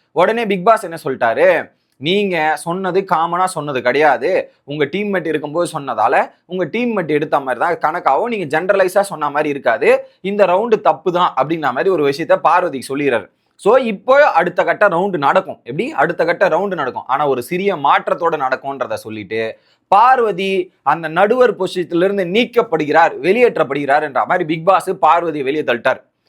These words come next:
ஏன்னா, அந்த பிரச்சனை ரொம்ப சா-, அசால்ட்டா முடிச்சிருக்கலாம். இல்ல,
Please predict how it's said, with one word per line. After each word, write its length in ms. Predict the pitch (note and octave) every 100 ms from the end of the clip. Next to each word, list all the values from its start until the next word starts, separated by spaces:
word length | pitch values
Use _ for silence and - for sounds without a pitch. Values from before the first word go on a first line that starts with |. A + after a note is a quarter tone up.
| _ -
ஏன்னா, 120 | F#3+ B3
அந்த 140 | A#3+ G3 G#3+ G3
பிரச்சனை 400 | E3+ - C4 C4 G3+
ரொம்ப 160 | F#3 F#3+ F#3 -
சா-, 260 | D#3+ G3 G3 D3
அசால்ட்டா 340 | G3 G3+ A3 G3
முடிச்சிருக்கலாம். 520 | G3 G3+ F3+ D3+ - _ _ E3
இல்ல, 160 | G3